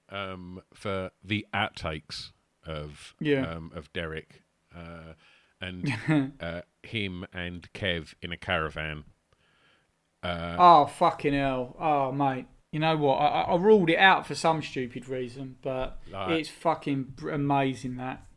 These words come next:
Speaker 1: if you've never seen it, I mean, you, you, I'm, I'm so jealous because yous are in for a treat.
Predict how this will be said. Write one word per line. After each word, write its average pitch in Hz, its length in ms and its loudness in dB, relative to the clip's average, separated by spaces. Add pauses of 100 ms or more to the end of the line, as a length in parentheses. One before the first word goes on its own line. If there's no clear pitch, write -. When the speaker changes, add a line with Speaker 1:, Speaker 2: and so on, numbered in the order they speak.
Speaker 1:
if 147 260 -6
you've 131 200 -8
never 147 380 0
seen 127 420 -4
it, 76 220 -8 (400)
I 110 80 -4
mean, 104 180 -2
you, 110 300 0
you, 104 240 -2 (120)
I'm, 98 220 -4
I'm 104 140 -2
so 104 240 0
jealous 95 380 -2
because 87 280 -10
yous 95 180 -4
are 90 80 -4
in 95 140 -4
for 87 140 -10
a 85 60 -6
treat. 92 280 -6